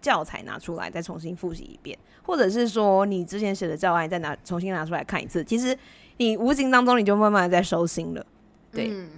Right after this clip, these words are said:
Speaker 1: 对，就是千万不要就是等到你要上课前的那半个小时，你才把你的东西拿出来，然后你就会发现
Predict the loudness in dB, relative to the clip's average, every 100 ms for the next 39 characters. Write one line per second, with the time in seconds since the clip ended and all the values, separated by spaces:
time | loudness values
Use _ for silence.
0 | -10 -6 -6 -2 0 2 0 -4 -12 -2
1 | 2 4 6 6 6 4 -2 -2 0 4
2 | 2 2 -6 -2 -2 0 2 2 2 0
3 | 2 2 -4 -12 -8 -4 -2 2 2 4
4 | 4 4 2 -6 _ -2 -2 -4 -6 -6
5 | -10 -10 -8 -8 -8 -12 -6 -4 -4 -6
6 | -6 -6 -6 -8 -12 -12 -12 -12 -12 -10
7 | 0 4 4 4 0 2